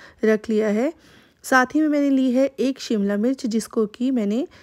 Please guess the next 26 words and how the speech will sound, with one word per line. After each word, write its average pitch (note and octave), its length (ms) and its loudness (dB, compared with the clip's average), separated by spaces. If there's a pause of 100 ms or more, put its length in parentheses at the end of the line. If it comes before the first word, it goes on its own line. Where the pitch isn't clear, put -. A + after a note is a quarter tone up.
(300)
धोकर A3+ 400 4
और A3 240 2
बीच A3+ 300 -2
में G#3+ 80 -2
से B3 200 -2
बीज G#3+ 360 -4
निकाल F#3 360 -2
दिए F3+ 200 -6
हैं। E3+ 240 -8 (420)
और G#3 240 2
ली G#3+ 280 0
है G#3+ 180 -2
गाजर, G3 500 -2
गाजर G#3+ 380 0
को G#3+ 140 0
भी G#3 140 0
मैंने G#3+ 240 0
छील C4 340 0
दिया C#4 200 2
है, C#4 220 0
अच्छी G#3+ 300 -6
तरह G3 260 -6
से D4 240 -4 (360)
धो A#3+ 180 2
दिया F#3 260 0
है। F3 260 -6